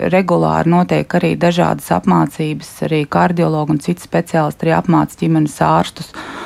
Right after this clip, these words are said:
Un ir ļoti daudz labi pieredzes stāsti, kur mēs redzam, ka cilvēkam redz, ka atklāja, un viss ir labi, un viņam jau ir pagājuši jau desmit, piecpadsmit gadi. Viņš ir, eh, neteiksim, pilnībā vesels,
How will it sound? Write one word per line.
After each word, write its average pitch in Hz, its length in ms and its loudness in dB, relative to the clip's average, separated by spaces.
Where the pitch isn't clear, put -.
Un 170 160 4
ir 160 140 0
ļoti 180 320 2
daudz 175 320 2
labi 180 320 2
pieredzes 170 460 -2
stāsti, 180 420 0
kur 156 140 0
mēs - 240 0
redzam, 170 260 2
ka - 160 -8
cilvēkam 170 600 2
redz, 180 200 0
ka 160 220 0
atklāja, 156 580 0
un 170 160 2
viss 185 240 -2
ir 160 80 2
labi, 160 320 2
un 160 240 2
viņam 170 300 4
jau 156 180 2
ir 156 80 -2
pagājuši 160 680 0
jau 156 100 0
desmit, 170 460 0
piecpadsmit 170 500 0
gadi. 170 300 0
Viņš 170 220 0
ir, 156 100 2
eh, 151 300 2
neteiksim, 165 400 0
pilnībā 170 540 2
vesels, 220 500 2